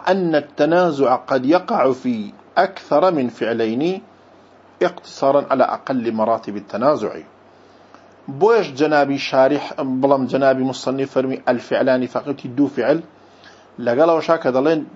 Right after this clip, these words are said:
تەنازع لە زیاد لە دوو فعلیشا، ئێ، واقع دەبێت. وەکو مەسەلەن بۆ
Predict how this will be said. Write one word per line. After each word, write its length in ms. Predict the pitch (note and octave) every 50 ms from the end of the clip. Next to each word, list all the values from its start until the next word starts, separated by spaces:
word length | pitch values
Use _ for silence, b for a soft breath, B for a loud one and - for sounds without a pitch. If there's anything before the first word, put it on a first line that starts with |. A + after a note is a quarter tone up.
| -
تەنازع 560 | - B2 A#2 A#2 A2 A2+ A2+ A2 C3 E3 D#3+ - - A#2+ A2+ A2 A2
لە 80 | A2+ A2
زیاد 580 | G#2 G#2 G2+ G#2 A2+ C#3 D#3 F3 F#3+ E3+ C#3 A#2+ A2+ A2
لە 60 | G#2+ G2+
دوو 140 | A2 G#2+ G#2+
فعلیشا، 680 | - - B2 A2+ G#2+ G#2 G#2 G#2 - G#2+ G2 F#2+ - - B B B B B B B B B -
ئێ، 100 | - G#2
واقع 460 | G#2+ A2 B2 A#2+ A2+ - - - A2
دەبێت. 380 | G#2 A2+ A#2+ D#3 F#3 G#3 G3+ - - _ _ _ _ _ _ _ _ _ - - -
وەکو 220 | A2+ C3 C3 C#3 C3+ C#3
مەسەلەن 320 | C#3 - C#3+ C#3 C#3+ C#3+ C3+
بۆ 80 | C3+